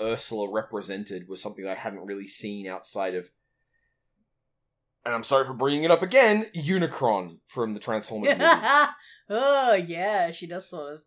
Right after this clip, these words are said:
Speaker 2: become, uh, like, a global scale,
Speaker 1: Mm.
Speaker 2: uh, power entity at the end of it, which is not Unicron scale, but within the context of ocean versus space, she
Speaker 1: Mm-hmm.
Speaker 2: occupies a similar amount of it.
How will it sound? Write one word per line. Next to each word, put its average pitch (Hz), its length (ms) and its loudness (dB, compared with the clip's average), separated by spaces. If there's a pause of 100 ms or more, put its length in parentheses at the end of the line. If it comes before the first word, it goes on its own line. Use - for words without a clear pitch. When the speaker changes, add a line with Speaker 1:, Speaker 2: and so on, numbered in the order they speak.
Speaker 2:
become, 165 480 -6
uh, 143 340 -6
like, 143 260 -12 (480)
a 190 80 -4
global 180 600 -8
scale, 151 640 -12 (500)
Speaker 1:
Mm. 123 180 -8
Speaker 2:
uh, 147 400 -6
power 147 360 -6
entity 151 400 -12
at 139 80 -8
the 139 120 -12
end 135 140 -14
of 127 80 -18
it, 147 120 -18
which 226 180 -8
is 320 100 -6
not 294 220 4
Unicron 185 420 -6
scale, 143 340 -12
but 156 220 -14 (480)
within 233 320 -2
the 185 80 -6
context 175 640 -4
of 143 300 -8 (640)
ocean 180 540 -6
versus 151 520 -14
space, - 800 -2 (160)
she 120 60 -10 (240)
Speaker 1:
Mm-hmm. - 100 -2
Speaker 2:
occupies 190 640 -2
a 160 80 -12
similar 165 440 -8
amount 147 300 -12
of 123 60 -16
it. - 240 -14